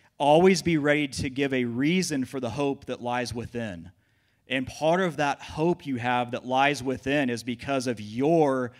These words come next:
unique testimony. Because you have hope. You have hope that God's delivered me from this. He'll do it again. And so write it down and share it with people. So in verse four,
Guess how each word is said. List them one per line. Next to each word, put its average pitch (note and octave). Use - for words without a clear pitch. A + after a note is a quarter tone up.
unique C3+
testimony. G#2+
Because C3+
you D#3
have C#3+
hope. D3
You D3
have B2+
hope D3+
that B2
God's C3
delivered C3+
me C3
from A2+
this. C#3
He'll D#3
do D#3+
it D3+
again. C3
And C3+
so D3
write C#3+
it D#3+
down C#3+
and A#2+
share C3+
it F2+
with A2
people. F#2
So D#3
in C#3
verse E3
four, D3+